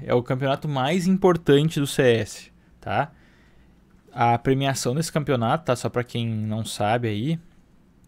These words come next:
É, deixa eu olhar aqui pra ti, se eu não me engano é quinhentos mil dólares. É quinhentos mil dólares, tá, pessoal? O cara que ganha o Major ganha quinhentos mil dólares. Só que,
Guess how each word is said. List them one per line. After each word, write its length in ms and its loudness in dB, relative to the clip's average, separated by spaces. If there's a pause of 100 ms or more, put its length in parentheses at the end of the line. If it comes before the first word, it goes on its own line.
(1800)
É, 400 -6
deixa 180 -8
eu 60 0
olhar 100 -2
aqui 160 -10
pra 140 -4
ti, 160 -10
se 100 -8
eu 60 -2
não 80 -4
me 80 -4
engano 180 -2
é 40 -6
quinhentos 340 -6
mil 120 -2
dólares. 600 -2
É 120 -2
quinhentos 540 -4
mil 140 0
dólares, 400 2
tá, 120 -4
pessoal? 540 -4 (840)
O 120 -6
cara 360 0
que 560 -2 (160)
ganha 440 0
o 40 0
Major 380 -2
ganha 160 -6
quinhentos 320 -8
mil 140 0
dólares. 500 -2 (880)
Só 280 2
que, 440 0